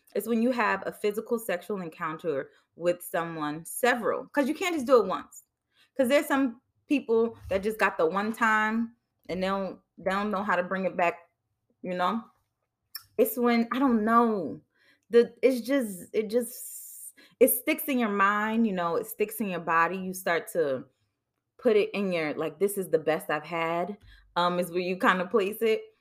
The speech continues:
Um, and sometimes it's not even so much the best, but it just,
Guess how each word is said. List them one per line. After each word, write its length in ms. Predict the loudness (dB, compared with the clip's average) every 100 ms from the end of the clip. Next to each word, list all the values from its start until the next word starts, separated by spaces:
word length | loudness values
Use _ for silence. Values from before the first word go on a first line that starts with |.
| _ _ _ _
Um, 480 | -2 0 -2 -4 -6 0
and 140 | 0
sometimes 760 | 2 0 2 4 6 6 2 2
it's 140 | 2 4
not 180 | 4 4
even 180 | 2
so 120 | 0 0
much 220 | 0 0
the 100 | 0
best, 380 | 2 0 0 -2
but 100 | -4
it 120 | 0
just, 400 | -2 -2 -10